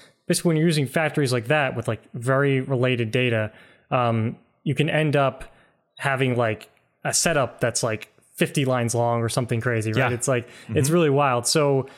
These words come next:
Speaker 1: basically, and that's, and the only reason that happens is because factories are kinda by their original design, just a little, little dumb, like, and not in a bad way, but they're just very
Speaker 2: Yeah.
Speaker 1: simple. You know, they're just, like,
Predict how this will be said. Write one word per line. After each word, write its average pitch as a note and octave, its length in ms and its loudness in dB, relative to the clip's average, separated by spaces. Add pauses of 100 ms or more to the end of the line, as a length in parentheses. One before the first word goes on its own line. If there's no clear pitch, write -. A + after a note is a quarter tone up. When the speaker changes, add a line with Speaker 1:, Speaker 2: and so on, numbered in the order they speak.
(420)
Speaker 1:
basically, D3+ 680 0 (460)
and E3 120 2
that's, F3+ 160 0
and F3 180 2
the E3+ 120 2
only G3+ 180 2
reason F3+ 200 2
that C#3+ 120 0
happens D#3 340 0
is B2 80 -2
because B2+ 240 -2
factories D3 440 0
are B2+ 320 0 (340)
kinda G3+ 140 0
by D#3 160 0
their C#3+ 140 2
original C3+ 340 0
design, B2+ 380 0
just B2+ 160 -6
a F3 40 0
little, D#3 360 0
little F#3 180 0
dumb, D#3 320 0
like, A#2+ 240 -4
and D#3 120 -2
not F3+ 140 0
in C#3 60 0
a C3 40 -6
bad C3+ 220 0
way, A2 140 -2
but A2+ 140 -4
they're D#3 80 -2
just D#3 160 -2
very F3+ 160 0
Speaker 2:
Yeah. C#3+ 140 2
Speaker 1:
simple. D3 420 -4
You C#3 100 -4
know, C3+ 160 0
they're C#3 80 -2
just, C3 180 -2
like, C3 100 2